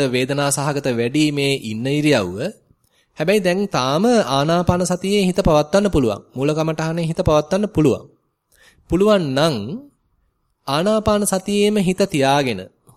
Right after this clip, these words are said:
එ-, එහෙම නැත්තම් මේ හුස්ම රැල්ලේම හිත පවත්වමින් නිකන් අර පසුපසින්, පසු බිමින් මේ ඉරියව්ව මාරු කරනවා වගේ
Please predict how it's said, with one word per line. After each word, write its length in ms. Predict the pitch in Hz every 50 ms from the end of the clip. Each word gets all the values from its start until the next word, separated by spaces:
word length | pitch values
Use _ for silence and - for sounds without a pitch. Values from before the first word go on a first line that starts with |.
| _ _ _ _ _ - - _
එ-, 160 | - - - -
එහෙම 220 | _ - 123 131
නැත්තම් 320 | 139 143 143 143 - 151 147
මේ 200 | 147 139 123 110 - - _ _ _ _ _ _ _ _ _ _ _ -
හුස්ම 280 | - - 131 - - 196
රැල්ලේම 560 | 202 185 156 127 135 151 170 190 196 196 202 202
හිත 220 | 180 170 180 - 190
පවත්වමින් 840 | 185 - 117 120 123 127 - - - 160 151 135 120 117 120 135 175 226 277 285 - - _ _ _ _ _ - _ _ _ _
නිකන් 280 | - 170 180 202 196
අර 160 | 190 175 170 180 180 - _ _ _ _ _ _ _ _ _ _ -
පසුපසින්, 580 | 143 139 - - 220 - 208 175 - 156 131 101 95 92
පසු 280 | - - 139 - - 202
බිමින් 420 | 175 151 151 156 180 208 226 240 247 240 233 202 - _ _ _ _
මේ 340 | - 170 180 190 185 185 185 180 170 170 - - _ _ _ _ _ _
ඉරියව්ව 300 | 175 175 185 190 190 190 185
මාරු 300 | 175 165 156 156 160 175
කරනවා 480 | - 185 180 180 180 180 160 139 127 120
වගේ 360 | 123 135 147 147 127 98